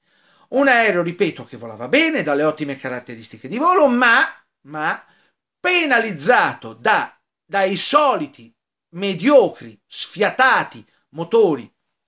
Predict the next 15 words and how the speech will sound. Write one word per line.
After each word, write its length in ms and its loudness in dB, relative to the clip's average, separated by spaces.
di 320 -14
fabbricazione 920 -6
italiana, 800 -4
ovvero 220 0
sia 480 0
il 180 -10
Fiat 560 -2
A 160 2
settantaquattro 1040 -2
R 300 -2
C 160 -10
trentotto 500 0
da 320 -4
ottocentoquaranta 1300 -2
cavalli 760 -2